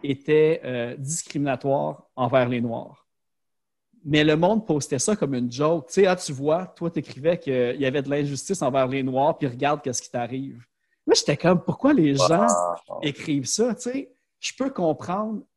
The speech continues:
Speaker 1: entre guillemets, la blague, mais la
Speaker 2: Mhm.
Speaker 1: nouvelle, c'était toujours la blague. C'était jamais la nouvelle de qu'est-ce qui s'est passé.
Speaker 2: Mhm.
Speaker 1: On n'avait aucune circonstance.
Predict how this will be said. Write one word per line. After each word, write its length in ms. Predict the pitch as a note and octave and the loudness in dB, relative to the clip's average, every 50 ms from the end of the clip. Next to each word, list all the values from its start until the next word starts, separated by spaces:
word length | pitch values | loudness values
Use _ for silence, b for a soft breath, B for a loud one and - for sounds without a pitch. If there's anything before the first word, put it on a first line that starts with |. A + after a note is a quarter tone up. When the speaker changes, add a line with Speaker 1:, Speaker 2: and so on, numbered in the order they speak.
| _ _ - | _ _ -4
Speaker 1:
entre 240 | D#3 D3+ D#3+ D#3+ C#3+ D3 | 0 0 0 0 -2 -6
guillemets, 500 | D3+ D3 C#3 C3+ C#3 D3 E3 F#3+ G3 - _ _ _ _ | -6 -4 -4 -4 -4 -4 -6 -6 -8 -14 _ _ _ _
la 240 | - B2+ B2+ B2+ A#2+ | -10 -8 -6 -4 -4
blague, 540 | A#2+ A#2+ C3 B2+ B2 C#3+ F#3+ G#3+ F3+ C3+ B2+ - _ _ _ _ _ _ _ _ _ _ _ | -4 -4 -2 -2 -2 -2 -2 -6 -8 -12 -16 -20 _ _ _ _ _ _ _ _ _ _ _
mais 160 | - C#3+ C#3+ C#3 | -4 0 2 4
la 120 | B2+ C3+ | 6 6
Speaker 2:
Mhm. 100 | C3 A#2+ | 8 6
Speaker 1:
nouvelle, 480 | A2+ E3 D3 D3 E3 F3 A3 A#3 A3 F#3 | 6 4 4 4 4 4 4 2 0 -2
c'était 300 | - - C#3+ - C3 B2 | -4 -4 -6 -6 -6 -8
toujours 480 | - - E3 D#3 B2+ D#3+ F#3 G#3+ G#3 D3+ | -4 -2 -2 -2 0 2 2 0 0 0
la 160 | C3+ A#2+ A#2 | -4 -6 -6
blague. 440 | B2 C3 C#3 D3 C3+ C#3 B2+ A#2+ - | -4 -4 -4 -4 -6 -8 -10 -14 -18
C'était 320 | - - - A#2+ - B2+ B2+ | -18 -18 -16 -10 -8 -8 -6
jamais 320 | B2+ D3 C#3+ D3+ F3+ G#3 G#3 | -4 -4 -4 -4 -4 -4 -4
la 160 | D3 B2+ A#2+ | -4 -4 -4
nouvelle 360 | B2+ B2+ B2+ A#2+ D3+ E3 E3+ | -6 -8 -6 -4 -4 -4 -4
de 60 | C#3+ | -6
qu'est-ce 220 | B2 - B2 - - | -10 -12 -14 -14 -12
qui 60 | - | -10
s'est 100 | - C3+ | -10 -10
passé. 320 | - C3 B2 C3+ C#3+ D3 D#3 | -8 -4 2 4 4 6 6
Speaker 2:
Mhm. 60 | C#3 | 6
Speaker 1:
On 40 | A2+ | 4
n'avait 200 | - - - - | 2 -4 -10 -12
aucune 240 | - C3+ - F#3+ G3 | -12 -10 -8 -10 -10
circonstance. 800 | - F#3 - - C3 B2 A#2+ - - C#3 E3 F#3+ F3 - - | -10 -12 -12 -10 -12 -12 -12 -12 -12 -12 -12 -12 -16 -20 -20